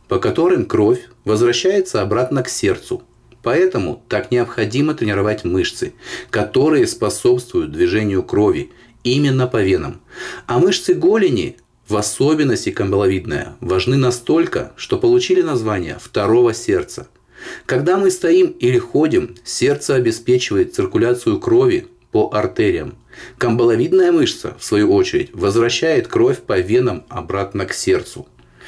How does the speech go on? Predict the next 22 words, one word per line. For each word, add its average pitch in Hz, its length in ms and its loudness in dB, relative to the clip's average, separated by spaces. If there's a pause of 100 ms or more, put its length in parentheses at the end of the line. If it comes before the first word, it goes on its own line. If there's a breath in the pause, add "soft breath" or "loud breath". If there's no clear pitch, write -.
(260 loud breath)
Когда 175 360 2
мышечно-венозный 120 1040 0
насос 113 460 -2
барахлит, 113 640 -4 (220)
сердце - 480 2
не 196 140 2
может 185 360 0
обеспечить 123 720 -2
нормального 117 840 -2 (180)
давления 104 520 2
крови. 104 440 0 (320 soft breath)
Как - 180 -2
следствие, 156 480 0
появляется 143 600 2
дефицит 135 520 -4
питательных 117 600 -2
веществ, - 460 -2 (520 loud breath)
так 120 240 -2
как 131 280 -4
именно 165 320 0
сердечно-сосудистая 135 1080 0
система 98 640 -4